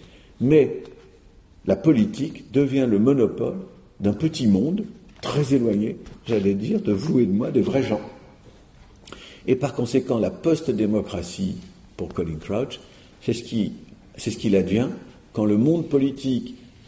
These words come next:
avec son cortège de journalistes et de sondeurs, semble s'être isolé, en quelque sorte, séparé du reste de la société.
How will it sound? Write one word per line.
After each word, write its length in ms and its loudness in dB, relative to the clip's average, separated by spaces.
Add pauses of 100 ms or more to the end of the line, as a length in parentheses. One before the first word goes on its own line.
(400)
avec 480 0 (160)
son 200 -4
cortège 380 2
de 80 0
journalistes 760 0 (220)
et 60 -6
de 120 -2
sondeurs, 580 0 (380)
semble 320 -2
s'être 300 -2
isolé, 600 2
en 60 -8
quelque 320 -2
sorte, 360 -8
séparé 600 0 (600)
du 80 -4
reste 240 -2
de 60 -2
la 80 0
société. 500 -10